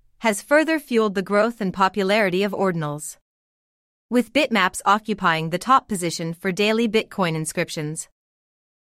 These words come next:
it showcases the increasing interest and demand for non-financial data storage on the Bitcoin blockchain. In conclusion,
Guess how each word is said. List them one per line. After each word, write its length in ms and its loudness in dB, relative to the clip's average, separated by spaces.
it 160 0
showcases 640 -2
the 100 -2
increasing 580 -2
interest 540 -2
and 160 -2
demand 420 0
for 160 -4
non-financial 800 0
data 300 -2
storage 560 -6
on 100 -2
the 80 -2
Bitcoin 500 0
blockchain. 680 -4
In 160 4
conclusion, 680 -2